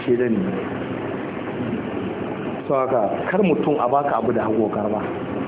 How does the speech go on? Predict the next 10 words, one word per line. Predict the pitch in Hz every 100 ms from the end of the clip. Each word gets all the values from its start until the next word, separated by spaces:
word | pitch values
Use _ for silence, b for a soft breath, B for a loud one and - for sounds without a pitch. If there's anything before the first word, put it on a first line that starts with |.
| - - - - - - - - - - - - -
Kana | 135 110
karba. | 90 98 92 - - - - - - - - - - -
Sai | -
annabi | 127 120 120
ya | 113
hana, | 107 104
ba | 104
ni | 110 113
da | 92
dama. | 87